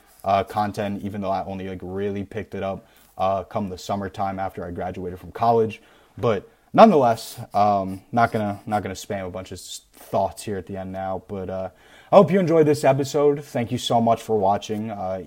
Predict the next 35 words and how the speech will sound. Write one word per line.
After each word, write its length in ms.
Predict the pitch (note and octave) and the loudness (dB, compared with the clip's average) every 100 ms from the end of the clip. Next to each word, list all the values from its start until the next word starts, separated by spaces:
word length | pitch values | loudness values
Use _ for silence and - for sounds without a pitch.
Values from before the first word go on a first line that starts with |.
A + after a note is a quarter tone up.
| - | -4
email 380 | D3 C#3+ C3+ | 0 2 2
hoopshourtv 920 | C3 C#3 C3 C3+ B2+ B2+ - B2 B2 | 0 -4 0 4 4 2 -2 0 0
at 100 | B2 | 0
gmail 360 | A2 B2 B2 A#2 | -2 -2 0 2
dot 180 | A2+ A2+ | 2 0
com 280 | B2+ A#2+ A2+ - - | -2 -6 -6 -16 -4
if 140 | F#3+ D3+ | 0 4
you 100 | E3+ | 6
have 140 | C3+ | 6
any 160 | C3 B2 | 4 0
questions, 420 | - B2+ B2 A2 | 0 0 0 -6
comments, 380 | - B2 A2+ - | -4 -4 -4 -6
concerns, 440 | G#2+ - A#2+ G#2+ | -10 -6 -6 -6
complaints, 680 | - F#2 - C3 B2 A2+ - - - - _ _ - - | -8 -14 -6 -2 -2 -4 -12 -18 -20 -20 _ _ -18 -12
or 200 | B2 B2 | -2 -2
worries 640 | G#2 - D3+ C#3 C#3 C3 C3 | -2 -2 4 6 6 4 2
about, 400 | A#2 B2+ B2+ - | 8 8 8 0
uh, 480 | - A#2+ A#2 A#2 A2+ | 4 6 8 4 2
you 200 | A2 B2 | 0 0
know, 260 | A#2+ A2+ G#2+ | 0 0 0
our 200 | A#2 A#2+ | 2 2
environment 760 | A#2 A2 A#2+ B2 B2 A#2+ A#2 A#2 | 2 2 4 4 2 0 -2 -4
or, 440 | - A#2 A2+ A2 A2 | 0 2 4 4 4
uh, 400 | A2+ A2+ A2+ A2 | 4 2 2 0
any 200 | A#2 A#2 | 0 -2
geopolitical, 1000 | G#2 A#2+ A2+ A#2 A#2 A2+ B2 A#2 - - | -2 -4 -4 0 0 2 0 -2 -4 -8
uh, 320 | A#2 A2+ A2+ A2 - | -2 0 0 -4 -8
conflicts, 760 | B2+ B2 A#2 A#2+ A#2+ - - | -4 -2 -2 -2 -2 -2 -2
uh, 220 | C#3 B2 | 2 4
whatever 420 | A#2 A#2+ A#2+ A#2 A#2+ | 4 2 2 2 2
it 60 | |
is. 260 | A#2+ A#2+ B2 | 2 -2 -4
You 80 | B2 | -4
know, 140 | A#2 | -2
I'm 220 | A#2+ A#2+ | -4 -6